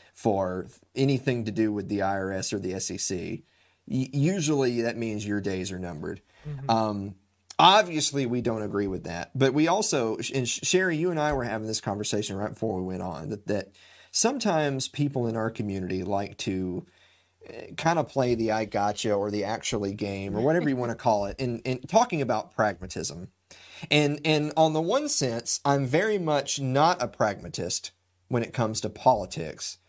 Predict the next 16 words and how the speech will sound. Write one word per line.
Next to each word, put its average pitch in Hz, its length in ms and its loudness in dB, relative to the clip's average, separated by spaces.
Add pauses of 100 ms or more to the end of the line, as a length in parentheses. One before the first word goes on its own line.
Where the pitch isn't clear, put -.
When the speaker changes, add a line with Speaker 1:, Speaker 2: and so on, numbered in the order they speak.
(140)
Speaker 1:
because 123 320 4
I 151 140 6
don't 196 280 2
vote. 113 420 -2 (260)
I'm 143 200 4
not 160 240 4
looking 151 320 0
for 151 120 2
the 131 120 4
lesser 131 420 2
of 117 100 0
any 135 200 0
evils 147 380 -2
to 135 100 0
vote 110 260 0
for. 98 380 -2